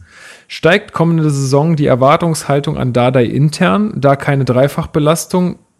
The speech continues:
da keine Dreifachbelastung, oder ist man auf Führungsebene tatsächlich zufrieden mit dem Status quo und somit auch mit einer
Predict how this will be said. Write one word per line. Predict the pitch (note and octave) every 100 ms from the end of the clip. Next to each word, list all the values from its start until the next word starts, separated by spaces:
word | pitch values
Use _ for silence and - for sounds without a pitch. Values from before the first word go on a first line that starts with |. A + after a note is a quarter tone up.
| _ _ -
da | C#3+ C#3
keine | D3+ C3+ A#2+
Dreifachbelastung, | B2 D3+ G3 F#3 F#3 F3+ - G3+ G3+
oder | - D#3 D#3+
ist | D3+ -
man | D#3+ D#3
auf | - C#3+ D3+ C#3+ - -
Führungsebene | - E3+ E3 D#3+ - - D3+ D3+
tatsächlich | D3 C#3 D#3 - C3
zufrieden | - A#2+ - D#3 E3+ F#3
mit | D3+ D3
dem | C3+
Status | - C3 B2+ -
quo | - D3+ F3+
und | - A#2+
somit | C#3 D3+ -
auch | C#3+ D#3 D#3 - - - _ _ _ _ _ _ _ _ -
mit | D3+ E3
einer | B2+ C3+ D3+ D#3 -